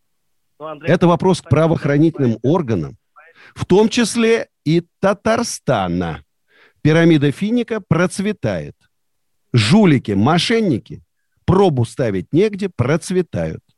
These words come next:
Speaker 2: И это скоро закончится крахом. <clears throat> Вот щас вышло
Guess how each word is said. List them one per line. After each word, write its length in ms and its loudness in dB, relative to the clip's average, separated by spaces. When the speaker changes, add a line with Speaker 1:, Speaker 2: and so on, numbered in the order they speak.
Speaker 2:
И 100 0
это 380 2
скоро 340 0
закончится 580 -2
крахом. 500 -8
<clears throat> 0 -
Вот 300 4
щас 240 0
вышло 460 2